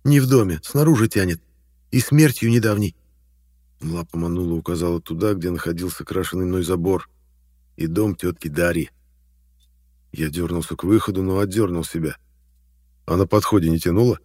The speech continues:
Как в дом вошли, так и почуял?» Кошар сверкнул глазами.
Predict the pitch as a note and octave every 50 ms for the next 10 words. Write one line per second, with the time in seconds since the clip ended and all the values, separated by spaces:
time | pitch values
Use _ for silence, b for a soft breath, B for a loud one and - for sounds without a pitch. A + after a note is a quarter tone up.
0 | _ _ _ _ _ _ _ _ _ _ _ _ _ _ _ _ _ - G2 G2+
1 | F#2 G2 G#2 G#2+ A2+ G#2 F#2+ F#2 F#2+ - - F#2 F2+ - F#2 E2+ F2 E2+ - F2+
2 | E2+ - C3 C3 G2+ D#2+ - _ _ _ _ _ _ _ _ _ _ _ _ _
3 | _ _ _ _ _ _ _ - D#2+ - - - E2+ E2 - - - D2+ - -
4 | - D#2+ D#2 D2+ D2 D2+ D2+ C#2 D2 C#2+ C2+ - -